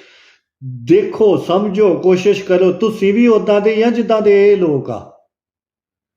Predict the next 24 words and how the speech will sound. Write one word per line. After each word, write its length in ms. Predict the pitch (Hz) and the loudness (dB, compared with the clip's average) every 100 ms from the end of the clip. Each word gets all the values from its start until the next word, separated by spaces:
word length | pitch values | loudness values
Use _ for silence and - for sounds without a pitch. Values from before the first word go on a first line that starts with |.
| _ - | _ 0
ਤੁਸੀਂ 340 | 196 190 208 | 0 2 0
ਵੱਖਰੇ 460 | 180 165 - 185 196 | 0 0 2 2 2
ਨੀਗੇ 560 | 196 220 139 - - - _ _ _ _ _ _ _ _ _ _ _ _ _ 156 | 2 2 0 -4 -16 -20 _ _ _ _ _ _ _ _ _ _ _ _ _ 2
ਵੀ 80 | |
ਇਹ 260 | 190 202 214 | 4 4 2
ਜਾਣੀ 280 | 196 190 190 | 0 0 -2
ਕਿ 120 | 196 | -2
ਕਿਸੇ 260 | 190 185 185 | -4 -2 -2
ਵੱਖਰੀ 480 | 170 - 185 185 180 - _ _ | -2 -2 -2 -2 -4 -12 _ _
ਚੀਜ਼ 340 | 175 170 151 | -4 -2 0
ਤੋਂ 200 | 180 170 | 2 2
ਆਏ 260 | 156 156 160 | 4 4 2
ਆ 260 | 160 - - - _ _ | 2 -2 -10 -20 _ _
ਤੇ 260 | - 170 165 | -4 -2 0
ਇਹਨਾਂ 160 | 180 180 | 0 0
ਕੋਲ, 180 | 165 | 0
ਇਹਨਾਂ 280 | 170 208 269 | 2 2 2
ਕੋਲ 100 | 269 | 0
ਕੱਖ 400 | - 254 254 - | 0 -2 -2 -2
ਵੀ 120 | 269 | 0
ਨੀਗਾ। 520 | 269 247 220 135 - - - _ _ _ _ _ _ _ _ _ _ _ _ _ _ _ 165 | 2 2 2 0 -6 -14 -20 _ _ _ _ _ _ _ _ _ _ _ _ _ _ _ 0
ਵਾਰ-ਵਾਰ 480 | 185 208 208 214 208 | 2 2 2 2 2
ਉਹਨਾਂ 240 | 208 214 | 2 2
ਦੇ 140 | 208 | 0